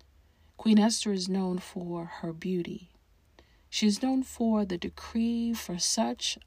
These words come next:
a time as this. The commentary reminds that she was queen over Persia and Medes, and that she risked her life to save God's people.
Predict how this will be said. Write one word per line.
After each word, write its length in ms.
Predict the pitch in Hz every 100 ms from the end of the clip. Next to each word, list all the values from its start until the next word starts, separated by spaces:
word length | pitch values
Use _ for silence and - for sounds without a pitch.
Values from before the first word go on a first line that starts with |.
| -
a 80 | 170
time 720 | - - 214 208 208 202 202
as 280 | - 190 -
this. 480 | - 170 165 - - - _ _ _ _ _ _ _ _ _ -
The 100 | -
commentary 560 | 208 185 190 - 185
reminds 840 | 190 185 180 190 208 214 226 220
that 380 | 202 202 208 208 - - - -
she 160 | - 208
was 160 | 196
queen 640 | - - 277 277 294 294 277 -
over 240 | 202 185
Persia 600 | - - 254 247 247 226
and 220 | - 214 185
Medes, 560 | 175 165 170 180 - _ _ _ _ _ _ _ -
and 100 | 175
that 160 | 175 -
she 400 | - 185 175 180 -
risked 380 | 185 262 269 -
her 180 | - 180
life 540 | 175 208 233 240 - _ - _ - - _ -
to 160 | 208
save 680 | 202 - 285 277 175 170 - - - - - -
God's 300 | 175 185 -
people. 540 | 226 208 - 165 165